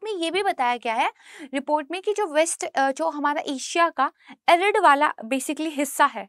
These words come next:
ठीक है, वहाँ पे सीवियर डस्ट स्टॉर्म्स की जो फ्रीक्वेंसी है वो बढ़ती जा रही है, और जो वेस्टर्न एशिया है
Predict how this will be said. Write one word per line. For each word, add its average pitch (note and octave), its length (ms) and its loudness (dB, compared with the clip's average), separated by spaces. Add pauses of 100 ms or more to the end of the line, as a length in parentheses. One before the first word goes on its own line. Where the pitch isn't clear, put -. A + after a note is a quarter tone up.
(120)
ठीक E4+ 200 -8
है, F#4 60 -4 (380)
वहाँ C#4+ 100 6
पे F4+ 140 -2
सीवियर E4 500 -2
डस्ट C4+ 400 2
स्टॉर्म्स - 560 -2
की - 140 -6
जो G4 140 -4
फ्रीक्वेंसी C#4+ 640 -6
है F4 60 -4
वो E4 140 -2
बढ़ती A#3 380 -8
जा C#4+ 200 2
रही C#4+ 120 -6
है, F4 140 -2 (420)
और E4 80 4
जो F#4 160 0
वेस्टर्न D#4+ 600 -2
एशिया D#4 400 0
है C4+ 220 -2